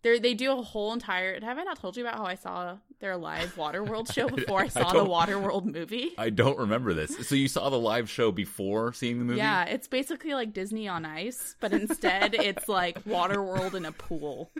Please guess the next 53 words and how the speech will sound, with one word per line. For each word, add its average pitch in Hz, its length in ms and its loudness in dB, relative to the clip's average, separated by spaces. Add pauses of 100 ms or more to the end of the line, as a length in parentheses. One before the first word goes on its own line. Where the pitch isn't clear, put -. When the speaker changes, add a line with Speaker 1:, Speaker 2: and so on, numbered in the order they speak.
(140)
Speaker 1:
<laughs> 330 180 -8 (360)
Yeah. 196 360 -2 (480)
People 269 260 4
ride 190 220 4
around 196 180 0
on 175 140 -2
jet 156 260 -4
skis - 240 -8
Speaker 2:
I'm 135 60 6
Speaker 1:
and 139 100 6
they 160 40 10
Speaker 2:
imagining 156 280 6
it's 123 80 10
a, - 60 6
Speaker 1:
splash 180 260 8
the 185 140 0
Speaker 2:
it's 151 100 2
like 147 200 8
a 151 100 -2
Speaker 1:
audience. 120 180 0
Speaker 2:
fairly 120 260 8
large 95 440 2
pool, 85 200 2
not 90 160 2
just 98 200 0
like 87 240 4
a, 80 160 4
a 220 40 4
Speaker 1:
Yeah. 196 140 6
Speaker 2:
backyard 87 560 0
Speaker 1:
<laughs> - 0 -
Speaker 2:
pool. - 200 4
Speaker 1:
Yeah, 85 300 4
no. 180 200 -2 (280)
It's 220 120 -4
a 226 80 0
very 214 520 2
large 185 440 -2
pool, 151 500 -6 (480)
and 170 180 -4
they 175 100 -4
splash 175 420 -6
the 170 140 -6
audience 160 340 -6
on 160 80 -10
their 156 160 -6
jet - 280 -8
skis 160 340 -8
and - 100 2
basically 190 400 -6
<laughs> - 0 -
reenact 156 600 -4
Waterworld, 185 760 -6